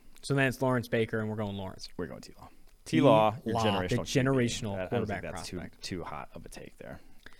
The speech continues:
Speaker 1: You
Speaker 2: So
Speaker 1: love to
Speaker 2: we
Speaker 1: see it.
Speaker 2: have our generational team.
Speaker 1: Let's
Speaker 2: We got
Speaker 1: go.
Speaker 2: T-Law at Q B, Squan at running back. We're throwing to Kyle Pitts and Amari Cooper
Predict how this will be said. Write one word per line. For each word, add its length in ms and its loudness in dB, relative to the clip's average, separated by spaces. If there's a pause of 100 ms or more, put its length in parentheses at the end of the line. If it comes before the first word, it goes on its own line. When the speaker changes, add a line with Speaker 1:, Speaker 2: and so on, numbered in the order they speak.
(240)
Speaker 1:
You 80 -6
Speaker 2:
So 60 0
Speaker 1:
love 60 0
to 40 0
Speaker 2:
we 60 2
Speaker 1:
see 100 2
it. 20 6
Speaker 2:
have 260 4 (600)
our 80 -6
generational 480 -2
team. 440 -2 (280)
Speaker 1:
Let's 100 -4
Speaker 2:
We 80 4
got 80 4
Speaker 1:
go. 60 -12 (400)
Speaker 2:
T-Law 420 6 (320)
at 140 -2
Q 160 4
B, 240 0 (580)
Squan 380 4
at 80 2
running 180 2
back. 240 -4 (1120)
We're 100 0
throwing 460 6
to 400 4 (960)
Kyle 180 8
Pitts 540 0 (640)
and 220 2
Amari 240 4
Cooper 360 -2